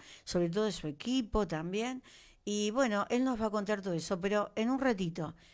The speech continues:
en un rato más, ya lo vamos a tener a Gustavo Fernández.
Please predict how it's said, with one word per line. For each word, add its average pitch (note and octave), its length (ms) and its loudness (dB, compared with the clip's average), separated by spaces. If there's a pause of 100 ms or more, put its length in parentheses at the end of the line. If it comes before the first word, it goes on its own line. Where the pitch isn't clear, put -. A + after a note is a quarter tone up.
(120)
en G3+ 180 -2
un A3+ 120 2
rato G3+ 260 2
más, A#3 320 -4
ya - 220 2
lo G#3 140 6
vamos G#3 240 -2
a E3+ 80 0
tener G3 360 0 (280)
a F3 120 0
Gustavo G3+ 640 2
Fernández. D#3 680 -4